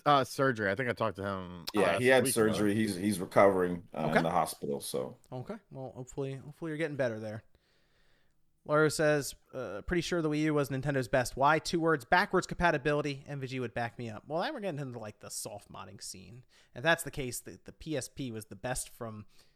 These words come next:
Speaker 3: year one. <laughs> The Axiom says, "Dreamcast was better than GameCube."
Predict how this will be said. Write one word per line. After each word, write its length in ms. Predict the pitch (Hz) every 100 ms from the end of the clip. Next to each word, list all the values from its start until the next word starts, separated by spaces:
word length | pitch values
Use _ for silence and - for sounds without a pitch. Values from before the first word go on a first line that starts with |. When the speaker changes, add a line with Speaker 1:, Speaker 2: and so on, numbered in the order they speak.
| _ _ _ _ _
Speaker 3:
year 200 | - 135
one. 260 | 123 110 104 120 - -
<laughs> 260 | - 151 - - - - - - - - 135 - - -
The 100 | 147
Axiom 340 | 156 156 170
says, 220 | 151 156 127
"Dreamcast 440 | 165 165 165 151
was 60 | 139
better 160 | 143 135
than 160 | 117
GameCube." 460 | 120 123 - 135